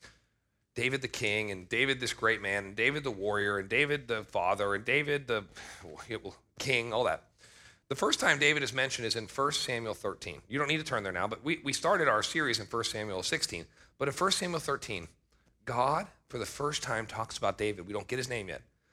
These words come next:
but we get a description. We're told, "Hey, there's this guy, and he's going to be a man after my own heart."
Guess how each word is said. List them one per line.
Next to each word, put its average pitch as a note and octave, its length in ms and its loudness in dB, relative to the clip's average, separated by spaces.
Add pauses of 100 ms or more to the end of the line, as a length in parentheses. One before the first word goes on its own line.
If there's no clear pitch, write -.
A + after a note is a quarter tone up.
(200)
but G#2+ 80 0
we A#2 100 0
get A2+ 140 0
a A#2 60 -4
description. A#2 520 -2
We're F#2 80 -4
told, F2 180 -2
"Hey, F#2 160 -4
there's F#2 320 -4
this B2 140 -2
guy, G2 320 0 (580)
and G2 80 -12
he's C3+ 180 0
going C3+ 260 0
to A#2+ 40 -4
be A#2 120 -4
a G2+ 40 -2
man G#2+ 260 -2
after G#2 220 -4
my F#2+ 180 -4
own F#2 120 -6
heart." D#2+ 220 -6